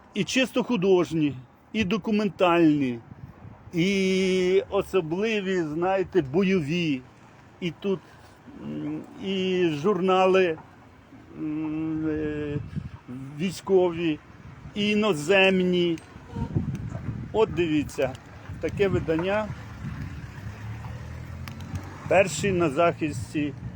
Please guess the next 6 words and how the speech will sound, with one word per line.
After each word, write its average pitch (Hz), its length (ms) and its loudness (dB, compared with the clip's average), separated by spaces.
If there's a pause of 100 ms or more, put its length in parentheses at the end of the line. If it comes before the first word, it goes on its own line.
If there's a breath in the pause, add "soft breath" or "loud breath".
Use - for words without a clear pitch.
(920 loud breath)
м, 131 1000 -4
отаке 147 580 2
про 165 520 2 (840)
Національну 160 1120 2 (200)
гвардію 117 1000 0 (1000)
України. 120 760 -4